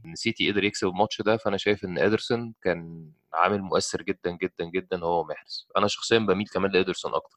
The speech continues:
لأن هو خلّاهم جوّه الماتش وحافظ لهم على النتيجة كذا مرة، بأكتر من كورة، من كورتين لياريمينا وكورة لكالفيت لوين. وعامة دي مشكلة اللي ظهرت للسيتي أو موجودة من السنة اللي فاتت، بس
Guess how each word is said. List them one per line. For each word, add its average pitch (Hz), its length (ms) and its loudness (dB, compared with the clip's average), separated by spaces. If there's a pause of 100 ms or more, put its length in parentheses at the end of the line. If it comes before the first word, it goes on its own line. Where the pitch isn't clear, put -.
لأن 87 180 0
هو 101 40 6
خلّاهم 104 460 2
جوّه 117 220 10
الماتش 117 420 2 (160)
وحافظ 95 300 2
لهم 120 140 6
على 107 80 8
النتيجة 104 280 6
كذا 98 240 4
مرة، 82 160 4 (240)
بأكتر 87 500 2
من 87 160 -4
كورة، 117 460 6
من 82 420 -6 (140)
كورتين 101 320 0
لياريمينا 98 640 2 (100)
وكورة 87 920 6
لكالفيت 85 760 0
لوين. 120 400 4
وعامة 101 720 4 (120)
دي 110 200 4
مشكلة 110 420 4
اللي 101 140 2
ظهرت 107 300 4
للسيتي 110 480 -6 (320)
أو 92 100 8
موجودة 98 380 6
من 123 120 4
السنة 110 300 4
اللي 120 120 6
فاتت، 120 260 4
بس - 500 0